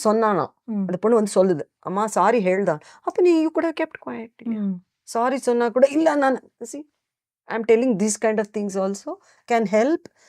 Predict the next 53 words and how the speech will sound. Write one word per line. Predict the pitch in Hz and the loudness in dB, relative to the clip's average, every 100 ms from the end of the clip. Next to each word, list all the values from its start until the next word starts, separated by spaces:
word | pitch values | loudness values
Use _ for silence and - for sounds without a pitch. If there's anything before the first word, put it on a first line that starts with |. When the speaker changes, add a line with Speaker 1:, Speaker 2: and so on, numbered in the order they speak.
| - | -18
Speaker 1:
stress | - - 302 330 - | -6 2 8 8 10
level-அ | 302 214 | 10 10
கொஞ்சம் | 196 170 156 - | 4 0 -4 -6
குறைக்கலாம்" | 135 127 120 110 | -8 -8 -8 -10
அப்படின்னு. | 127 | -10
ஏன்னா | - 214 277 | -6 -2 2
Speaker 2:
ம். | 143 | 2
Speaker 1:
life | 143 240 302 - | 2 0 -2 -4
is | 339 349 | 0 0
itself | - 392 370 - | 2 2 2 2
full | 262 | 0
of | 214 - | 0 0
stress | 185 175 - | -2 -2 -2
these | 185 160 151 | 0 0 0
days. | 185 | -4
Speaker 2:
கரெக்ட், | 175 - 180 | -4 -14 -14
கரெக்ட். | 165 _ - _ | -16 _ -20 _
Speaker 1:
அது | - 269 277 262 | -2 0 4 4
ஒத்துக்கணும் | - 359 269 | 4 0 0
இல்லையா? | 147 143 143 | 0 -4 -10
Speaker 2:
Absolutely | - 165 | -8 -4
Speaker 1:
Whether | 170 | 0
you | 202 202 | 2 2
Speaker 2:
correct. | 202 190 214 | 0 0 -2
Speaker 1:
like | |
to, | - 240 | -4 -2
you | 226 | 0
want | 220 220 240 | 4 4 2
to, | 254 226 220 - - - | 0 0 -4 -14 -14 -4
நீ | 262 | 2
வந்து, | 262 262 285 262 233 - - | 2 2 0 0 -2 -6 -2
"I | 247 | 0
am | 247 | 4
not | 240 247 | 2 4
a | 233 | 8
social | 226 220 214 | 8 8 2
person, | 220 214 233 | 2 0 0
நான் | 202 196 | 2 2
இதுல | 202 208 | 2 4
தனியா | 185 214 214 220 | 4 4 4 4
இருக்கேன்," | 214 - | 4 2
அப்படி | 185 156 | -2 0
வாழ | 151 156 170 | 0 0 0
முடியுமா? | 160 147 147 | -2 -6 -8
Speaker 2:
முடியாது. | 151 190 | -8 -4
Speaker 1:
முடியாது | 185 202 208 165 | 0 2 0 0
இல்லையா? | 151 147 | -6 -6
This | 170 180 - | -8 -10 -12
Speaker 2:
ம். | |
Speaker 1:
is | 233 | -14
part | 294 - | -14 -16
of | - | -18
life. | - - _ _ | -18 -20 _ _